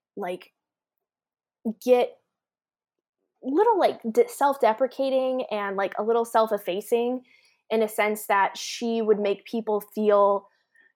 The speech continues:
you know, say, "Oh, but I'm just a woman, what do I know?" But would do it in a way that would make the people who she was saying that to really consider what they were saying to her and make them really kind of critically think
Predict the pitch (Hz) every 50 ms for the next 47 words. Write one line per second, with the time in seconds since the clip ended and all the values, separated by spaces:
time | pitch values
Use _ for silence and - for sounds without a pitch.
0 | _ _ - 214 226 220 202 190 196 - - 226 214 - - - - 269 262 254
1 | 240 262 240 226 226 220 226 220 220 - 220 208 208 208 202 202 202 208 202 202
2 | 202 - 208 208 208 208 208 208 202 190 180 147 147 131 - 233 240 _ _ _
3 | _ _ _ _ _ _ _ _ _ _ _ _ _ _ _ _ _ _ _ _
4 | _ _ _ _ _ _ _ _ - 277 247 - 247 277 226 220 269 320 330 302
5 | - 277 262 254 247 233 233 226 226 220 220 226 220 226 220 214 220 233 202 220
6 | 220 220 220 - - - - 247 233 - 240 233 - 226 - - 214 208 202 -
7 | 220 208 208 208 208 208 - - - - 220 220 208 202 208 214 220 226 226 226
8 | 233 220 214 - 220 208 214 208 202 202 202 208 - _ _ _ _ _ _ 220
9 | 202 214 220 220 - - 214 214 208 214 220 - - 214 214 208 202 214 208 208
10 | 180 - - 208 202 240 330 381 370 - - 240 220 214 214 208 214 226 220 220
11 | 214 208 208 208 208 208 - 208 208 208 - - 208 208 208 220 196 202 - -
12 | 196 208 208